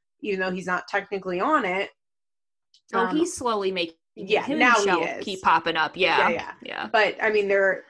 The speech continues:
Speaker 1: executive producers on it. Like, they're the ones
Speaker 2: Mm-hmm.
Speaker 1: getting paid. Um, but they get, you know, the whole first episode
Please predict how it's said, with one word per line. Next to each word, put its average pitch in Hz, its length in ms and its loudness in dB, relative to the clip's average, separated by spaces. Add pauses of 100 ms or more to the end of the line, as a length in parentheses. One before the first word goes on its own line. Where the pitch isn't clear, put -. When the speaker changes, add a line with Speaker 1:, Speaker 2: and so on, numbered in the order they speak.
(120)
Speaker 1:
executive 208 500 0
producers 262 460 -2
on 226 160 2
it. 214 180 -2
Like, 175 160 -6
they're 185 160 -2
the 202 60 -4
ones 214 160 -2
Speaker 2:
Mm-hmm. 196 80 -8
Speaker 1:
getting 233 220 -6
paid. 208 500 0 (380)
Um, 185 320 0
but 185 220 -8
they 202 200 0
get, 190 300 -4 (400)
you 208 100 -4
know, 180 320 -4 (380)
the 202 100 -4
whole 214 240 -2
first 208 380 -2
episode 196 580 -4